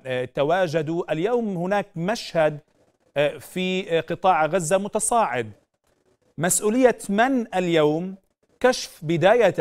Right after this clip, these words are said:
هذه الجرائم الموصوفة التي تتحدث عنها وتوثيقها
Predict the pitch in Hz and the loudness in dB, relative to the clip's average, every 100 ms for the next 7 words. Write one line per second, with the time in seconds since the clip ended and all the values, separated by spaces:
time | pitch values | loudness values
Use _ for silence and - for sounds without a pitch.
0 | 139 123 196 226 214 156 175 202 185 175 | -2 0 0 2 0 2 2 2 0 -2
1 | 165 156 - 240 202 175 160 156 151 151 | -2 -4 -6 -6 -2 -2 -2 -6 -8 -6
2 | 170 147 139 127 147 147 156 190 _ _ | -6 -4 -4 -4 -6 -4 -4 -6 _ _
3 | _ _ - 123 165 175 165 - 185 165 | _ _ -10 0 4 6 4 0 0 0
4 | 151 180 185 170 180 214 | 0 -4 -4 0 2 0